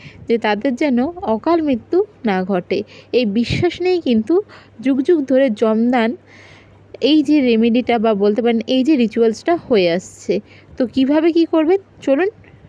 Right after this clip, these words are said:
শুনে নেওয়া যাক। ধনতেরাস কবে এবং কখন হয়? কার্তিক মাসের ত্রয়োদশী তিথিতে, অর্থাৎ কার্তিক মাসের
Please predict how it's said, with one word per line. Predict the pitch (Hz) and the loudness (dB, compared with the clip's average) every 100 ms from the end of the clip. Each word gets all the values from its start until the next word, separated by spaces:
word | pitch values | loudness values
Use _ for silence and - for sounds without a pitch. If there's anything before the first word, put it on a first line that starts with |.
| - - | -20 -8
শুনে | 247 226 | -2 0
নেওয়া | 196 175 175 | 2 0 0
যাক। | 175 185 _ _ - | -2 -4 _ _ -8
ধনতেরাস | 233 285 277 339 359 359 - | -2 0 2 2 2 0 -2
কবে | 262 262 320 339 | 0 2 2 2
এবং | 226 254 277 | 0 -2 -2
কখন | 240 202 208 185 | -2 -2 -2 -2
হয়? | 185 180 - - - | -4 -8 -12 -20 -6
কার্তিক | 277 269 - - 349 | -4 -4 -4 -2 0
মাসের | 370 349 392 370 | 0 0 -2 -2
ত্রয়োদশী | - 233 214 220 240 | 0 2 2 0 -2
তিথিতে, | 208 240 311 302 277 349 - - - - | -2 -2 -2 -2 -2 -2 -8 -20 -20 -4
অর্থাৎ | 226 226 - 233 240 - - - | -4 -2 -2 -2 -4 -14 -20 -6
কার্তিক | 262 254 - 330 | -4 -4 -2 -4
মাসের | 349 349 - 233 | 0 -2 0 -2